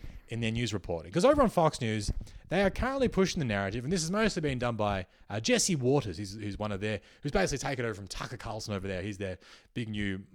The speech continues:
talking head guy who's meant to appeal to the Nazis. So he's come out and said that, uh, yeah, obviously, like, slavery,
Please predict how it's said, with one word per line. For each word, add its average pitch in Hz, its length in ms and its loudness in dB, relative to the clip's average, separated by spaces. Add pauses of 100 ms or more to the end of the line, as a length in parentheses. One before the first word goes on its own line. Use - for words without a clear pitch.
(160)
talking 104 320 0
head 98 180 -4
guy 98 180 -2
who's 92 160 -2
meant 95 140 -4
to 98 60 -2
appeal 95 260 0
to 95 120 -2
the 90 80 -4
Nazis. 95 460 -4 (300)
So 156 160 4
he's 247 180 4
come 190 160 2
out 147 220 -2
and 123 140 -10
said 120 300 -6 (880)
that, 120 300 -2
uh, 117 240 2 (300)
yeah, - 120 4
obviously, 262 460 4
like, 98 260 2
slavery, 110 800 0